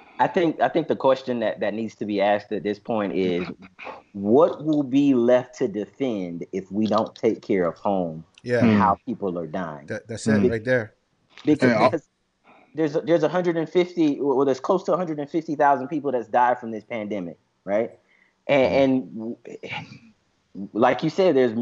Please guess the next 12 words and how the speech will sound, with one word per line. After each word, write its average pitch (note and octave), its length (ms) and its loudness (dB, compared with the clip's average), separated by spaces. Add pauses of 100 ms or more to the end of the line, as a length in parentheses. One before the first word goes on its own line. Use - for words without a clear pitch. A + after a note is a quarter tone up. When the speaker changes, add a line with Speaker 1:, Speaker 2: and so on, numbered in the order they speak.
Speaker 1:
there's A#2+ 200 0
planes. D3+ 560 0
We C#3+ 140 -2
have C#3+ 300 4
a, A#2+ 40 4
a, G2+ 520 0
a F2+ 40 -6
whole C#3+ 280 -2
military D3 500 -2
base C3 260 0
in B2+ 120 -8
Japan A2 600 -4